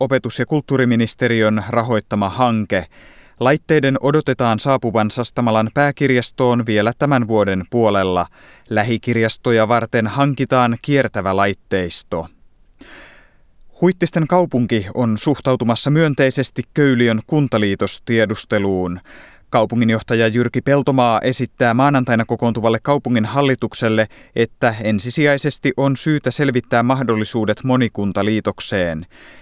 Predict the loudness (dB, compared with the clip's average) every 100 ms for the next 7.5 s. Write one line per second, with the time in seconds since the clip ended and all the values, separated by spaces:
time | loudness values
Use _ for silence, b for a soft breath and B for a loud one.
0 | B -6 -2 0 0 -2 -2 -2 -2 -2
1 | 0 0 0 -2 -4 0 0 0 0 0
2 | -2 -2 0 0 -2 _ -4 -2 -2 -2
3 | 0 0 0 0 0 0 0 2 0 -2
4 | 0 -2 -2 -2 0 -2 -2 -4 -6 -2
5 | -2 0 0 -2 -2 -2 0 -2 -2 -2
6 | 0 -2 -4 0 0 0 -2 -4 -4 0
7 | 0 -2 -8 -8 -8